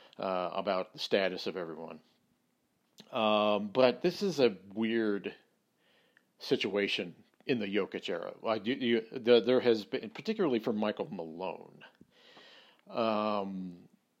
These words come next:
Malone, since Jokic became the apex guy in two thousand sixteen, uh, hasn't really dealt with this situation. He's dealt with, you know, maybe players around Jokic not being the best. Uh, he dealt with,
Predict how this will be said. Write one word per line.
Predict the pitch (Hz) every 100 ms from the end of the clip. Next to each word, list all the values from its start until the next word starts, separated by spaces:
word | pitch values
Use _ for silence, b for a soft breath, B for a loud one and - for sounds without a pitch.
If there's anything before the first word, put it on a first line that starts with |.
| _ _
Malone, | 123 117 131 208 185 160
since | - 131
Jokic | 104 117 120 110 -
became | 110 113 104
the | 90 90
apex | 98 - 92 -
guy | - 85 82
in | 85 82
two | -
thousand | 95 95 85
sixteen, | 82 87 - - 120 90 - - b b b b
uh, | - 101 98
hasn't | 95 123 104
really | 104 98
dealt | 82 107 107 110
with | 104 85 90
this | 104 - - -
situation. | - - 123 120 120 123 143 147 _
He's | - 180
dealt | - 131 117
with, | 117 104 - -
you | 117 110
know, |
maybe | 101 101 104 95 87 -
players | 104 98 90
around | 90 87 87 82 85 -
Jokic | 95 82 87 -
not | 87 -
being | 85 78
the |
best. | - 131 131 - - B B B B B
Uh, | 95 92 92 92
he | - 104
dealt | - 95 90
with, | 98 92